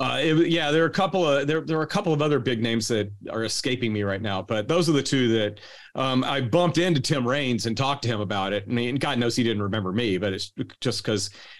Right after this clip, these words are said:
he's around the, the, um, around the White Sox. Um, but yeah, I've never, I've always, I,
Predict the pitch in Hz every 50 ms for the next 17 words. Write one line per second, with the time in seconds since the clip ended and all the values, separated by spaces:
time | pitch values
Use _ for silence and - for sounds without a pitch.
0 | - _ 156 147 131 143 135 131 123 120 117 117 123 - - 120 113 110 107 104
1 | 104 104 113 107 101 98 95 87 85 85 87 113 - 135 107 113 117 113 107 104
2 | 104 95 107 107 117 113 - 104 87 85 80 - - - - - - _ _ _
3 | - - - _ _ _ - - - 175 170 170 165 139 - 123 117 120 - 147
4 | 143 147 151 147 190 196 175 190 175 175 170 170 190 190 185 180 170 - - -
5 | 175 170 156 180